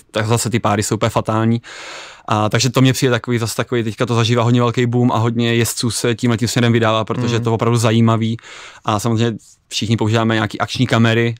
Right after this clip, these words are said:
Speaker 1: takže prostě
Speaker 2: Jasně.
Speaker 1: se snažíme těm, a, lidem třeba, co do toho tolik nevidí, nebo třeba tu cyklistiku tolik neznají, tak se, se jim to vlastně snažíme co nejvíc přiblížit, aby viděli prostě, jak extrémní ty sporty jsou, jak, eh,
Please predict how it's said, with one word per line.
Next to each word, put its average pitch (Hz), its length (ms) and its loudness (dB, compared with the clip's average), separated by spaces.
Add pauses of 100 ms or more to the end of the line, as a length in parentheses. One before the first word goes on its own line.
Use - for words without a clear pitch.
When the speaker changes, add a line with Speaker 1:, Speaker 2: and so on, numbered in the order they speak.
(120)
Speaker 1:
takže 104 260 -6
prostě 107 280 -6 (240)
Speaker 2:
Jasně. 104 100 -4
Speaker 1:
se 120 140 0
snažíme 120 320 2
těm, 117 240 0 (600)
a, 110 140 -2
lidem 120 240 2
třeba, 117 200 -2
co - 160 -6
do 120 80 0
toho 123 140 -2
tolik 131 240 0
nevidí, 123 360 0
nebo 117 180 0
třeba 117 260 -2 (160)
tu - 120 -12
cyklistiku 123 420 -2
tolik 120 180 0
neznají, 117 220 2
tak 110 100 -2
se, 117 180 -4
se 117 220 -4
jim 113 140 0
to 127 60 -2
vlastně 113 220 0
snažíme 113 400 2
co - 140 0
nejvíc 120 180 0
přiblížit, 120 440 2
aby 117 140 2
viděli 113 280 2
prostě, 110 300 -4
jak 117 220 -2 (720)
extrémní 123 580 2
ty 117 80 -4
sporty 117 360 -4
jsou, 117 360 0
jak, 113 300 -4
eh, 120 40 -2